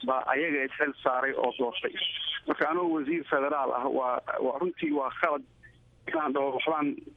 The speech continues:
gacanta la gelaynaa ama inaan faragelinno. Laakiin waxaan nahay marti iyo markhaati baan ahayn.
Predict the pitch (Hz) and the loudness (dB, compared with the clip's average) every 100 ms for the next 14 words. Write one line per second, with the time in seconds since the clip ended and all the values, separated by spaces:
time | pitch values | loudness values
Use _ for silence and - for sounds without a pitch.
0 | - 117 131 151 147 151 147 139 135 135 | -6 -2 -2 0 0 0 0 2 2 2
1 | 127 139 156 151 131 139 127 127 120 117 | 0 0 0 0 0 0 0 0 0 -2
2 | - _ - _ - - 165 180 170 160 | -4 _ -20 _ -20 -4 -2 0 2 0
3 | 139 - 185 175 170 147 147 - 190 160 | 0 -2 0 0 0 0 -2 -2 -2 0
4 | 143 - 135 - 143 117 110 110 | 0 0 0 0 -2 -2 -4 -6